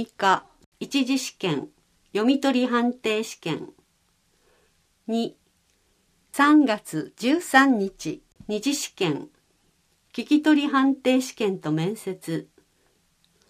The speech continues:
いずれも日曜日、午前九時から午後四時。試験会場、市立保健福祉センター。なお、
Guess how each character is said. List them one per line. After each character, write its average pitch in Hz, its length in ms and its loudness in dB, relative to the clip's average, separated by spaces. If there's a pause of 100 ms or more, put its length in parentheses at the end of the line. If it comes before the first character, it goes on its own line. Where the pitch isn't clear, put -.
(440)
い 226 80 -2
ず 269 160 -2
れ 285 140 2
も 269 80 4
日 262 400 2
曜 233 200 2
日、 156 300 -2 (480)
午 311 160 4
前 247 300 0
九 254 180 -2
時 226 140 -8
か 156 160 -6
ら 147 200 -4 (140)
午 254 140 2
後 208 160 -2
四 165 180 -4
時。 - 240 -12 (1800)
試 - 180 -16
験 311 320 8
会 269 320 6
場、 143 400 -6 (720)
市 302 200 4
立 302 380 4
保 202 160 -4
健 294 300 4
福 - 240 -4
祉 247 180 -2
セ 233 220 -2
ン 202 80 -2
タ 131 480 -6 (1600)
ー。 247 60 -2
な 262 220 4
お、 - 160 -8